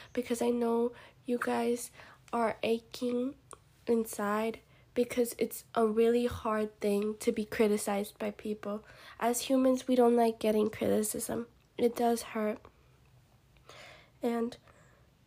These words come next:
I love you guys so much. If you don't hear that, I love you. Even to the people that don't <laughs> go through bullying, I love you. And there will be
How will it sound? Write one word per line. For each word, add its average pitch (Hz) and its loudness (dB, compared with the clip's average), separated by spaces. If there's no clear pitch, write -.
I 240 6
love 240 4
you 247 4
guys 247 2
so 233 0
much. 240 2
If 233 2
you 226 0
don't 233 2
hear 226 -2
that, 233 -2
I 214 2
love 220 0
you. 349 2
Even 262 6
to 269 0
the 254 4
people 247 2
that 233 2
don't 240 10
<laughs> - -2
go 277 4
through 285 -2
bullying, 277 6
I 226 4
love 220 0
you. 370 6
And 240 6
there 247 8
will 262 10
be 254 0